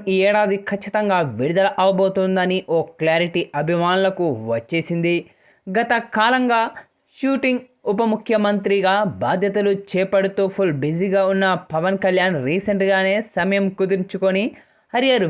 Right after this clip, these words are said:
వీరమల్లు చిత్రానికి డేట్స్ కేటాయించి దాన్ని పూర్తి చేయడం జరిగింది. వచ్చే నెలలో ఈ యొక్క సినిమా విడుదల నూటికి నూరు శాతం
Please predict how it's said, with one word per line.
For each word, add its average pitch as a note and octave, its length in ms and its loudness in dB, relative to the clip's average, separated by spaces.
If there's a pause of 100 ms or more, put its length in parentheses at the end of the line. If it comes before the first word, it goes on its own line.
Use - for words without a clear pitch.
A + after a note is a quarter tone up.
వీరమల్లు G#3+ 440 2
చిత్రానికి G3+ 640 -2
డేట్స్ F3+ 420 -2
కేటాయించి G3 540 0
దాన్ని F#3+ 360 0
పూర్తి F#3+ 380 -4
చేయడం F#3+ 380 2
జరిగింది. F#3+ 520 2 (500)
వచ్చే A#3+ 340 0
నెలలో G#3+ 400 4
ఈ G#3 60 4
యొక్క G#3 220 0
సినిమా G#3 360 0 (200)
విడుదల F#3+ 380 2
నూటికి G3 480 0
నూరు F#3 260 0
శాతం F#3+ 440 0